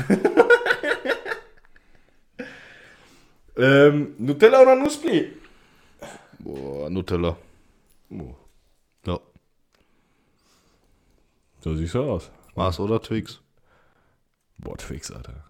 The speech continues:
Speaker 1: Safe Twix. Hundertprozentig Twix. Da gibt's gar keine Diskussion, Twix, Alter.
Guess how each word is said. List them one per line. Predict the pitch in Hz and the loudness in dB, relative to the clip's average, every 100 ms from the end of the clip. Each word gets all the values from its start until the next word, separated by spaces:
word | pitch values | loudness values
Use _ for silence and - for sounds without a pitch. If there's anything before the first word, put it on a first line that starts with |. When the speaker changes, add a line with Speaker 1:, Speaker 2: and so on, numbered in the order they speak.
| _ | _
Speaker 1:
Safe | - - - - | -10 -8 -10 -12
Twix. | - 64 - - - _ _ - | -16 -16 -16 -20 -20 _ _ -8
Hundertprozentig | 90 98 78 78 - 78 78 | -4 -4 -6 -10 -10 -10 -10
Twix. | - 71 - - _ _ _ | -12 -14 -16 -20 _ _ _
Da | 76 | -16
gibt's | 69 - | -16 -16
gar | - 78 | -16 -14
keine | 82 76 | -12 -12
Diskussion, | 78 - 80 73 76 82 107 85 | -14 -14 -12 -10 -6 -4 -4 -4
Twix, | - - 76 73 - | -10 -10 -10 -10 -14
Alter. | 76 78 78 | -14 -12 -14